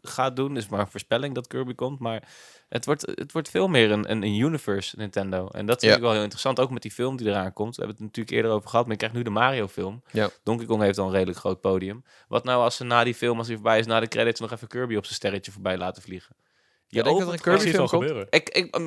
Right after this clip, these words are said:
Speaker 1: m-, maakt niet per se uit of het Kirby is, kan ook Star Fox
Speaker 2: Ik denk
Speaker 1: zijn.
Speaker 2: Donkey Kong.
Speaker 1: <laughs> Ja, maar dat, oké, daar ga ik even vanuit dat die komt.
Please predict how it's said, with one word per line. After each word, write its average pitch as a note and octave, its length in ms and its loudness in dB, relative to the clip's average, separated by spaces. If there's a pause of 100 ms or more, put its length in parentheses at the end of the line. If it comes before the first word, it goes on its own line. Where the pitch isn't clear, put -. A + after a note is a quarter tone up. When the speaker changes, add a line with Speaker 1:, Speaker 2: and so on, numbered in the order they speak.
Speaker 1:
m-, D3+ 60 -4
maakt F#3 140 6
niet G3 120 -4
per E3 100 -8
se D3+ 160 2
uit E3 160 4
of C3 60 -8
het A#2+ 120 -14
Kirby E3 260 0
is, A2+ 100 2
kan C#3 140 0
ook D3 120 2
Star - 260 2
Fox - 60 -12
Speaker 2:
Ik A#2+ 180 0
denk - 0 -
Speaker 1:
zijn. D3 180 4
Speaker 2:
Donkey B2+ 260 4
Kong. G2 220 0
Speaker 1:
<laughs> - 60 -20 (360)
Ja, D#3 160 4
maar E3 140 2
dat, - 340 2
oké, C3 300 2
daar C#3 140 0
ga D#3+ 120 4
ik D3 100 0
even C3 320 -4
vanuit A2+ 400 -4
dat G2+ 220 -8
die - 80 -16
komt. B2 280 -14